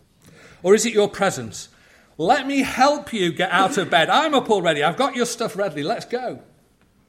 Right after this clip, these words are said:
You seek to inspire them by your personal example. Now, I don't know the answer to that question for you, but it's interesting, isn't it? Those three aspects of authority all play in family relationships.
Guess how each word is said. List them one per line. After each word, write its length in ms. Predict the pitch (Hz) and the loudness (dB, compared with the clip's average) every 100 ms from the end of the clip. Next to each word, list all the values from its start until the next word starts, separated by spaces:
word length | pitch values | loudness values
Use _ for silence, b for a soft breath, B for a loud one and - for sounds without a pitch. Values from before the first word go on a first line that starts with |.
| - _ _ _ _ _ _ | -20 _ _ _ _ _ _
You 120 | 135 135 | -12 -10
seek 260 | 151 139 | -10 -12
to 100 | - | -10
inspire 580 | 135 131 - 147 147 135 | -10 -10 -10 -10 -8 -8
them 160 | 110 107 | -8 -10
by 180 | 113 | -10
your 180 | 104 110 | -8 -10
personal 480 | 104 117 107 - 104 | -12 -14 -14 -14 -18
example. 320 | 104 101 98 | -18 -20 -14
Now, 140 | 127 165 | -6 0
I 80 | 185 | 2
don't 160 | 202 | 2
know 60 | 151 | 0
the 100 | 147 | -2
answer 140 | 156 | -2
to 60 | 139 | -4
that 100 | 127 | -4
question 260 | 160 - | -6 -6
for 120 | 120 139 | -10 -4
you, 320 | 160 127 226 B B B | -2 -2 -6 B B B
but 100 | 143 | -6
it's 100 | 135 | -2
interesting, 440 | 220 214 165 139 127 | -4 -2 -4 -4 -4
isn't 280 | 156 156 | -4 -6
it? 80 | 120 | -6
Those 260 | 143 156 156 | -2 -2 -2
three 420 | - 156 147 135 B B | -4 -2 -2 -6 B B
aspects 560 | 147 151 - 147 - - | -6 -4 -2 -4 -4 -6
of 80 | 135 | -4
authority 640 | 127 175 160 123 - 110 | -4 0 0 0 -6 -8
all 180 | 127 127 | -6 -8
play 400 | 123 143 98 101 117 | -8 -12 -10 -12 -14
in 160 | 123 | -14
family 340 | - 117 117 113 | -12 -12 -10 -8
relationships. 640 | 143 190 165 - 101 - | -6 -6 -8 -12 -14 -18